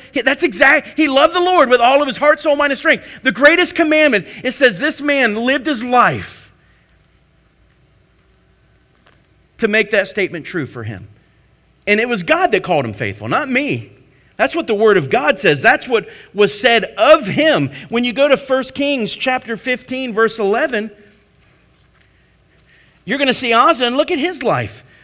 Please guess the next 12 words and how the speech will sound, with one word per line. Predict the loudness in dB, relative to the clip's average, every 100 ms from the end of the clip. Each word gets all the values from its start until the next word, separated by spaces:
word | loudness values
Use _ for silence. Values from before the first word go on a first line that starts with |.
| _
what | 0
is | 0
said | 0 2 4
of | 4
him. | 2 0 -2 -6 -12 -20 _ -20 _ _ _ _ _ _ _ -4
It | -2
says | 6 4 6
that | -4 -2
this | -4 -4
king, | -2 0 0 -2 -10 -18 _ _ _ _ _ _ _ _ _ _ _ _ _ _ _ _ _ _ _ _ _ _ _ _ _ _ _ _ _ _ _ _ _ _ _ _ _ _ _ _ _ _ _ _ _ -20 _ _ _
it | -4
says, | 0 0